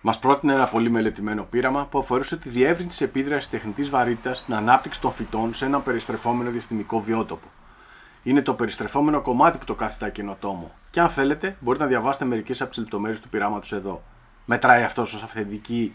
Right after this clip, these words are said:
και καινοτόμο επιστημονική πρόταση; Αυτό ήταν το τελευταίο τεστ για τη διαπίστωση συνειδητότητας που βρέθηκε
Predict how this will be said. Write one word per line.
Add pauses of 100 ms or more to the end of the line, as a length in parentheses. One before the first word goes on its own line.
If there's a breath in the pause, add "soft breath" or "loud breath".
(160)
και
καινοτόμο
επιστημονική
πρόταση; (2500 loud breath)
Αυτό
ήταν
το
τελευταίο
τεστ
για
τη
διαπίστωση
συνειδητότητας
που
βρέθηκε